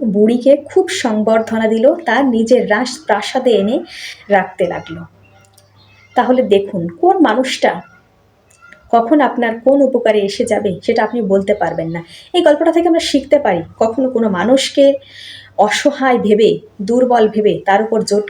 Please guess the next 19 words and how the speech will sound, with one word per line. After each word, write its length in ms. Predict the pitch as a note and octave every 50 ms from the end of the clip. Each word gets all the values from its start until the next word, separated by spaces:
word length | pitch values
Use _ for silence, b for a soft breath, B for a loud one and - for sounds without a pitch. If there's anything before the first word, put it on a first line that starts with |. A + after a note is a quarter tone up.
| - _ - G#3
জো-, 200 | - - G#4+ A4+ B B B B B B B -
তার 200 | B3+ C4 D4 D#4+
উপর 300 | D#4 - C4+ B3+ D4 D#4+ - - A3+ G#3+
জোর 240 | A3 A#3 B3 B3+ B3 -
খাটানো 440 | - - G#3 G3+ A3 A#3 A3 G#3+
উচিত 280 | G3 F#3+ - - G#3 G#3 - -
নয়। 160 | F3+ C3 D3+ D#3+ E3 - _ _ _ _ -
কারণ 200 | - F#3+ F#3+ F#3 F#3 F3+
ওই 60 | F3+ E3+ F#3+
দুর্বল 360 | A3 B3+ D4 C4+ D#4+ D#4+ E4 D4+ C#4+
মানুষটা 340 | D4+ C#4 C#4+ C#4+ - - C#4 C4 C4
হয়তো 220 | B3+ B3+ B3+ C4 A#3+ A3+
আপনার 300 | A3+ A3+ A#3 A#3 A#3+ A3 - - - G#3
এমন 180 | G#3+ B3 C#4 C#4+ D4+ -
কোনো 160 | C4 A#3+ G#3+ G3+ - F#3+
কাজে 220 | F3 F#3 F3+ G3+ F3+ G3
আসতে 240 | G3 - - - D4 C#4+ D4
পারে, 200 | D#4 D4+ D4+ G#3+ F3+ - b b b b b b b b b G3+ -
যেটা 200 | G#3 G#3 G#3 G#3+